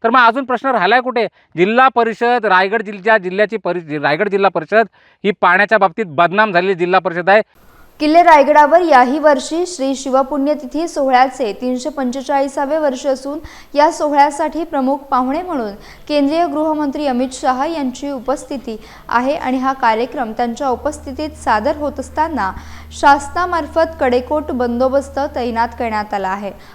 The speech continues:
Speaker 2: हजारोंच्या संख्येनं पोलीस बंदोबस्त असणार आहे, त्यामुळे स्थानिक नागरिकांना नाहक त्रासाला सामोरे जावे लागत आहे. तर दुसरीकडे शासनामार्फत होणाऱ्या शिवराज्याभिषेक आणि पुण्यतिथी असे कार्यक्रम जरूर व्हावेत,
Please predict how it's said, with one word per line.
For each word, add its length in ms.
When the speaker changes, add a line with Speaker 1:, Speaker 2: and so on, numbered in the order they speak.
Speaker 2:
हजारोंच्या 680
संख्येनं 540
पोलीस 400
बंदोबस्त 580
असणार 440
आहे, 240
त्यामुळे 460
स्थानिक 520
नागरिकांना 680
नाहक 560
त्रासाला 440
सामोरे 520
जावे 320
लागत 280
आहे. 180
तर 80
दुसरीकडे 600
शासनामार्फत 840
होणाऱ्या 420
शिवराज्याभिषेक 880
आणि 300
पुण्यतिथी 760
असे 280
कार्यक्रम 580
जरूर 320
व्हावेत, 340